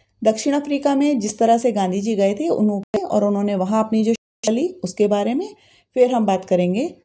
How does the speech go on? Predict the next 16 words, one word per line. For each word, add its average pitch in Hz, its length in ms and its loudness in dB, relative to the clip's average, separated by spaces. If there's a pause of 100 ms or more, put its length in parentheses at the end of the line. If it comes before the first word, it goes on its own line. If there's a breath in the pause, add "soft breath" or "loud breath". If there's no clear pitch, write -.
(140)
स्वतंत्रता 185 640 0
आंदोलन 190 760 2
में 294 180 0
गांधी 185 260 0
जी 180 140 -2
का 277 200 -6 (200)
क्या 240 160 4
योगदान 190 560 0
रहा, 226 160 -2
उसके 220 360 0
बारे 247 280 2
में। 381 140 -2 (400 loud breath)
फिर 277 200 0
गांधी 202 300 0
जी 185 140 -2
के 370 300 -4